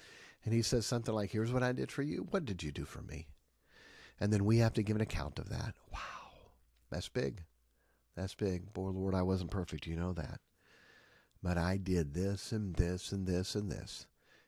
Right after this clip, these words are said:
to bear much fruit, so you would be glorified. And then he says, "Well done, thou good and faithful servant," and gives us a crown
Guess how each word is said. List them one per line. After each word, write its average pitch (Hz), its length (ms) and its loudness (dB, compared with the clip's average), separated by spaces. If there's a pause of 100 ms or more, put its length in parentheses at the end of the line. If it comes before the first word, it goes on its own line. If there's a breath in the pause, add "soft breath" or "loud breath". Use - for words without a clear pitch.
to 92 80 -2
bear 90 220 2
much 110 260 0
fruit, - 240 -4 (640 soft breath)
so - 200 -2
you 82 160 0
would 78 80 0
be 85 100 -2
glorified. - 520 -6 (720 loud breath)
And 156 140 4
then 233 160 12
he 170 80 8
says, 135 320 6
"Well 139 180 4
done, 110 260 2
thou 78 120 0
good 87 200 -2
and 107 100 -6
faithful 107 320 -2
servant," 76 500 -6
and 85 140 -8
gives 78 180 -6
us 82 140 -8
a - 20 -8
crown 73 440 -6